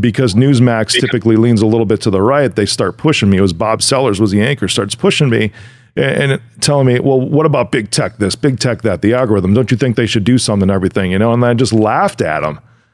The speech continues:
Speaker 1: And, and I'm like, "Well, wh-, what about responsible parenting, Bob?" <laughs> You know,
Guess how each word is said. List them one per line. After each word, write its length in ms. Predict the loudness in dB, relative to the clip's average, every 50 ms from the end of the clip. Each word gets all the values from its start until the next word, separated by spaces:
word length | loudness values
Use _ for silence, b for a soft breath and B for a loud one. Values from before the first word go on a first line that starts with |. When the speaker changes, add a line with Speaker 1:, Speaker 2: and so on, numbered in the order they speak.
| _ _ _
Speaker 1:
And, 160 | -2 0 0
and 160 | 2 2 2
I'm 120 | 2 2 0
like, 240 | 0 0 0 0 0
"Well, 200 | 2 2 2 2
wh-, 220 | 0 0 0 0
what 140 | 0 2 2
about 400 | 2 2 2 0 0 -2 -4 b b b b b 0
responsible 720 | 0 0 0 0 -2 -2 0 0 2 2 0 0 -2 -4
parenting, 520 | -2 -4 -2 0 0 0 -2 -4 -6 -8
Bob?" 320 | -4 -2 0 0 0 -2 -6 b b b b b
<laughs> 140 | 0 0 0 0 -2 2
You 100 | 2 0
know, 360 | 0 2 -2 -4 -2 -2 -4